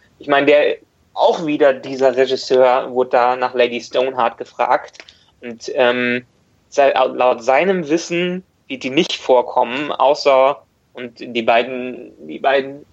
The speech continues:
Schreiber, die beiden Produzenten hatten's auch nicht vor. Wenn sie's vorhaben, dann haben sie's wirklich ultra geheim gehalten. Aber ich glaub, das wäre jetzt so am Ende der Staffel zu viel, weil letztendlich geht's auf die große Schlacht hin und da brauchen wir nicht noch einen neuen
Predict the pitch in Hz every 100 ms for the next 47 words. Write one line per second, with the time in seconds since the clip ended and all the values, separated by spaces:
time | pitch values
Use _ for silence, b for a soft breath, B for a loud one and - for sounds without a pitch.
0 | - - 139 156 160 156 151 131 135 135
1 | 143 127 135 135 165 165 165 - _ -
2 | 123 143 - 139 135 127 - 147 156 147
3 | 160 156 - 151 151 147 147 131 131 127
4 | 120 131 131 - 160 151 127 110 113 123
5 | 113 107 - 110 107 117 123 _ _ _
6 | b - 131 143 - 143 - 147 147 143
7 | 143 143 - 147 135 131 143 165 147 139
8 | - 139 - 131 - 123 - 147 135 143
9 | _ _ _ 127 127 123 135 131 - -
10 | 143 139 139 127 - - 127 - 131 -
11 | 127 131 131 - 131 - - 139 139 131
12 | 127 131 131 123 131 135 147 123 123 123
13 | 117 110